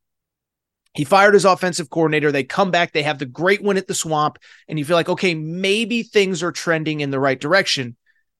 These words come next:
And then you proceed to get destroyed at home last week by Auburn and Hugh Freeze in year one.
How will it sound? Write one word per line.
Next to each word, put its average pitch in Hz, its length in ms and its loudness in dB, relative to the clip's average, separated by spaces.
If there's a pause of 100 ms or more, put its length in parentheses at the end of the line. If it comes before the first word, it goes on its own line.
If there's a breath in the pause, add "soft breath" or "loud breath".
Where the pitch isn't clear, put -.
(260)
And 214 100 2
then 262 100 4
you 254 120 2
proceed 208 400 -4
to 190 80 -6
get 180 280 0
destroyed 190 1160 0 (180)
at 170 200 -2
home 175 280 2
last 160 300 2
week 160 180 -6
by 156 280 0
Auburn 180 500 2
and 170 160 -6
Hugh 156 240 -8
Freeze 139 380 0
in 131 80 -4
year 123 160 -4
one. 135 340 0